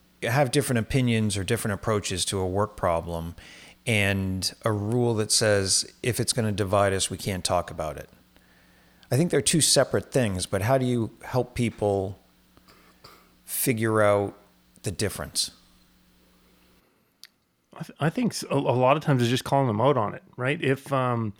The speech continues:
Speaker 2: you know, if a conversation starts with "Let's go, Brandon," or,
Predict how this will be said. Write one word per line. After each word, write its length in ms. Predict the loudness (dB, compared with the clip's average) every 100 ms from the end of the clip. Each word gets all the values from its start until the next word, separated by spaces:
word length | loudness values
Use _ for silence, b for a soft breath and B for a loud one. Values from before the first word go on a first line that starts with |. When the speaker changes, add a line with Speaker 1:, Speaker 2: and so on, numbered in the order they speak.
| b b b b b b b -6
Speaker 2:
you 100 | -4
know, 60 |
if 120 | -4
a 40 | 0
conversation 520 | 0 2 2 2 0
starts 300 | 0 0 0
with 100 | 2
"Let's 220 | 4 4
go, 120 | 2 4
Brandon," 580 | 6 6 4 0 -4 -10 _ _
or, 480 | 0 2 4 2